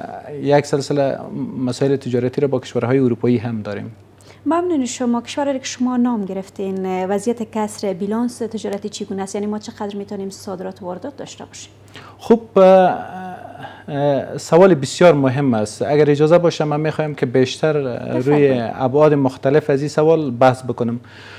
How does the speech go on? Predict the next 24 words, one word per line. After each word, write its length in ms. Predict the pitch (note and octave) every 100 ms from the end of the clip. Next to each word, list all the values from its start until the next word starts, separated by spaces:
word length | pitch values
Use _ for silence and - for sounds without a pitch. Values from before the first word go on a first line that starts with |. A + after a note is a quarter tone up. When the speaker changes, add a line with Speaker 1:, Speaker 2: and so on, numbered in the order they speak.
| -
Speaker 1:
شما 380 | - E3 F#3+ F#3+
در 200 | E3 C#3+
حدود 320 | B2 C#3 F3+
ده 340 | E3 C#3+ D#3 D#3+
سال 220 | - C3+
قبل 360 | - D3+ D3+ C#3
اگر 460 | A#2 A2+ A2+ G#2+
بالانس 600 | A#2 A#2 B2+ C#3 D3+ C#3
تجارتی 840 | D3 C#3+ C3+ B2+ - B2+ B2+ B2+
افغانستان 540 | D3+ C3 C3+ C3 C#3+ C#3
دیده 220 | C3+ C3+
باشین 420 | C3 C3 C#3 C3+
و 280 | B2 A#2 A2+ - G2+ A#2+ A2+
به 100 | B2
تناسب 680 | - B2+ B2 A#2+ - F#3
سال 360 | D#3 - D#3 C3+
گذشته 640 | A#2+ A#2+ A#2 - F3 F#3 - - - -
یک 140 | C3 -
تفاوت 560 | - A#2+ C#3 D3 F3 D3+
خاص 440 | B2 - D#3+ -
را 60 | A#2
می‌بینین. 600 | A#2 A2 A2 G#2+ G#2 G#2+ - _ _ - - - - - - - - D3+ D3+ D3+ - - - D#3
با 120 | D#3+
شروع 640 | - F3+ G3 F#3+ F3+ F3+